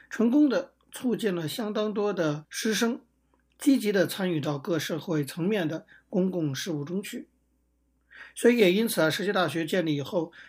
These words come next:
一直就被各级政府以及许多的N G O、非政府组织的朋友视为是政策宣导、议题倡议、培育社区人才等等最具有效率的一个社区通路。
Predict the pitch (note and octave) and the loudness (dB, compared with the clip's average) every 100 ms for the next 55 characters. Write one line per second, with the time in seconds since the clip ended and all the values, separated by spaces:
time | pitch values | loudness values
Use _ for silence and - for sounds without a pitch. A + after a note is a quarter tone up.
0 | - A#3+ A#3 G3+ F3 E3+ F#3 G3 E3+ F3 | -2 4 6 6 2 0 0 0 0 0
1 | E3 D#3 C4+ G#3 F#3+ F#3+ D3+ - D4+ _ | 0 0 0 2 0 -2 -4 -6 -16 _
2 | _ _ _ _ E3+ D#3+ G#3 G3 E3+ F3 | _ _ _ _ 0 2 2 0 -4 -2
3 | G#3 G3+ E3+ E3 F3+ F#3 G3+ G3+ G3+ - | 0 2 0 0 -2 0 0 0 -2 -6
4 | - - - A#3+ A3+ E3+ C#3+ G3 G#3+ A3 | -20 -20 0 2 2 -2 -2 -6 -6 -8
5 | D#3 E3 E3+ D#3+ D3+ C#3+ - D#3 E3+ - | -2 0 2 0 0 -4 -2 0 0 -2
6 | - - - A3+ F#3 F3 E3+ F3+ D#3+ D3+ | -18 -16 -4 2 4 4 2 0 0 0
7 | F#3+ E3 F3 D#3 G#3+ G3+ F#3 D3+ D3+ D3+ | -2 -2 -2 -2 -2 -2 0 0 0 -2
8 | - - - _ - A3+ F#3 - F3+ F#3 | -6 -18 -20 _ 0 2 2 -2 0 0
9 | G3+ G#3+ - A#3 F#3+ A3+ G#3+ D#3 - _ | 0 -4 -6 -4 -2 -2 -2 -2 -6 _
10 | _ _ _ _ - F#3 G#3+ A#3 F#3 - | _ _ _ _ 0 6 6 6 4 2
11 | G3 G#3+ F#3 G#3 E3 D#3+ E3 E3+ E3+ D#3+ | 0 2 2 2 -2 -2 -2 -4 -4 -8
12 | - B3+ E3+ G3 D3 C3+ - F3 D#3 D3+ | -2 0 2 0 -4 -4 -2 -2 -2 -6
13 | D#3 F3+ D#3+ D#3 D#3+ D3+ D3+ - _ - | -6 -8 -8 -6 -4 -4 -6 -12 _ -2
14 | A3+ F3 - G3 G3 - B3+ B3 - | 0 2 0 -2 -2 0 2 2 0